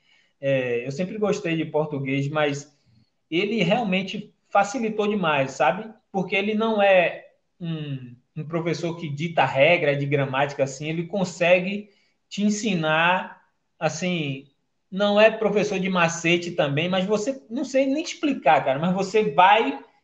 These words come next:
entra no, no clima da aula dele, você vai aprendendo, e aí quando eu ia resolver exercício, as, as coisas fluíam, assim, de uma maneira espetacular. Então, pô, elogios a muitos professores eu tenho pra fazer aqui, se tiver oportunidade eu vou falar de vários,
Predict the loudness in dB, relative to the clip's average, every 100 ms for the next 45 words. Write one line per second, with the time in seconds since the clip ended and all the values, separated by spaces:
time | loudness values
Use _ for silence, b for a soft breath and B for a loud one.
0 | _ _ _ _ -2 0 2 2 4 2
1 | 2 0 -2 -2 0 2 6 8 8 6
2 | 4 2 0 0 0 0 4 6 6 6
3 | 2 0 0 0 0 0 2 6 6 6
4 | 4 2 0 0 0 2 4 4 0 -8
5 | -8 -6 -4 -6 -4 -6 -6 -6 -6 -8
6 | -6 -2 0 0 0 -2 -2 -2 -2 -2
7 | 2 2 2 0 0 0 0 -4 -4 -10
8 | _ _ _ _ -16 -6 -4 -4 -6 -10
9 | -10 _ _ _ _ -2 4 6 4 2
10 | 4 6 4 -2 -4 -4 -2 -4 -2 -2
11 | -2 -4 -4 -2 0 2 2 2 -2 -4
12 | -8 -8 -6 -6 -6 -12 -8 0 0 2
13 | 0 0 -4 0 2 2 -2 0 2 4
14 | 2 -2 0 2 0 -4